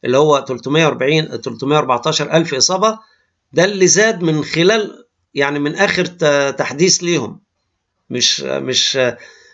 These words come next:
مش كل اليوم. كل اليوم بيتم بعد نص الليل بتوقيت جرينتش زيرو، آه، بتوقيت، آه، زيرو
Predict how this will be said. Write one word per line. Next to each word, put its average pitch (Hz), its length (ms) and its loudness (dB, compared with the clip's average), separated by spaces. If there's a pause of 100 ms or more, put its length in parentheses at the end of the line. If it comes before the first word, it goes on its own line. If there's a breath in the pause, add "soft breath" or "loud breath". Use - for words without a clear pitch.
(120)
مش 123 220 -2
كل 175 220 4
اليوم. 156 360 4
كل 170 220 0
اليوم 170 360 2
بيتم 160 380 0
بعد 139 260 0
نص 156 280 2
الليل 156 240 -2
بتوقيت 143 600 -4
جرينتش 139 520 0
زيرو، 127 440 -2 (720)
آه، 113 800 0
بتوقيت، 123 760 -2
آه، 117 480 0 (1800 soft breath)
زيرو 160 680 0